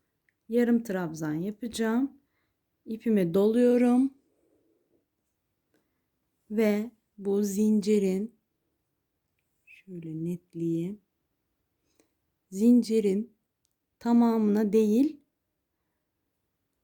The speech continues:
arka tarafına, şu arkadaki parçasına tığım batıyorum. Buradan çıkartıp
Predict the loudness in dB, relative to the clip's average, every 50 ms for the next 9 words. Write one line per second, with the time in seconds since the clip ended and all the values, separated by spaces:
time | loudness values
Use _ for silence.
0 | _ _ _ _ _ -4 0 0 0 0 -2 -4 -4 -4 -4 -4 -2 -2 -4 -4
1 | -4 -4 -2 -2 -4 -6 -8 _ _ -18 -14 -8 -8 -8 -8 -6 -6 -6 -6 -6
2 | -6 -8 -6 -6 -6 -6 -8 -14 -10 -8 -6 -6 -6 -6 -8 -10 -8 -8 -8 -6
3 | -4 -4 -4 -4 -4 -8 -10 -12 _ _ _ _ _ _ _ _ _ _ _ _
4 | _ _ _ _ _ _ _ _ _ _ _ _ _ _ _ _ _ _ _ _
5 | _ _ _ _ _ _ -4 -2 -2 0 0 0 -2 -2 -4 -6 -8 -8 -6 -2
6 | 0 0 2 2 2 0 0 -2 -2 -4 -8 _ _ _ _ _ _ _ _ _
7 | _ _ _ _ _ _ _ _ _ _ _ _ _ _ _ _ _ _ _ _
8 | _ _ _ _ _ _ _ _ _ _ _ _ _ _ _ _ _ _ _ _
9 | -10 -8 -8 -8 -8 -8 -8 -10 -12 -14 -20 -18 _ -10 -8 -8 -8 -10 -12 -14
10 | -10 -8 -8 -8 -6